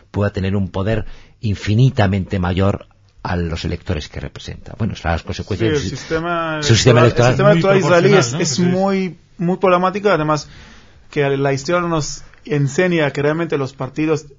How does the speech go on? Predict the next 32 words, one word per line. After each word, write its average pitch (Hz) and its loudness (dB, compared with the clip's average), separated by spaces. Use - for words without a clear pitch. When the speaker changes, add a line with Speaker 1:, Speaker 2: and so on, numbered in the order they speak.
Speaker 2:
por 131 -8
ejemplo, 143 -8
religiosos, 147 -2
tenían 143 -4
un 151 -2
montón 147 -2
de 151 0
poder, 156 0
pero 135 -2
no 147 0
muchos 147 -4
es-, - -12
escaños. 147 -2
Simplemente 151 -2
estaban 143 -6
en 147 -6
el, 147 -4
metido 151 -4
en 147 -4
el 151 -6
medio 151 -6
y 175 -8
podían 131 -10
hacer 127 -14
la 127 -4
Speaker 1:
Bueno, 123 0
Speaker 2:
verdad. - -4
Speaker 1:
pues, 104 0
pero - -2
eso 107 -2
es 107 -6
consecuencias. 101 -2